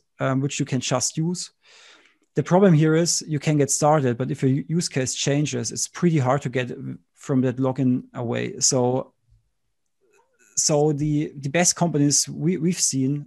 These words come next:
um, who were, had the most adaptability, they were able to use best of breed, sometimes open source software, and then they can, their use cases can grow. Because actually with I O T is so, so amazing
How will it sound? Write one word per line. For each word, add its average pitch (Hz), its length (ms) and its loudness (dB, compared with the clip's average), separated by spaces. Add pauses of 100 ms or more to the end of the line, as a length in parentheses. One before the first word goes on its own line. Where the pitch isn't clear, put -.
um, 127 360 -2
who 139 440 -6
were, 135 220 -2
had 139 280 -6
the 135 120 -4
most 139 220 2
adaptability, 131 880 -4 (580)
they 135 120 0
were 139 260 2
able 139 500 2 (400)
to 151 140 0
use 151 360 2
best 151 300 0
of 143 240 -4
breed, 165 320 2
sometimes 139 480 0
open 143 240 -2
source 147 280 -2
software, 160 520 -6 (500)
and 135 260 0
then 139 360 2
they 135 180 -2
can, 131 340 0
their 135 140 -2
use 151 220 0
cases 127 280 -2
can 123 140 -2
grow. 117 340 -4 (140)
Because 151 240 0 (300)
actually 175 240 6
with 160 160 4 (760)
I 165 100 0
O 180 40 2
T 220 240 0
is 196 100 2
so, 170 300 4
so 160 140 0
amazing 151 600 -2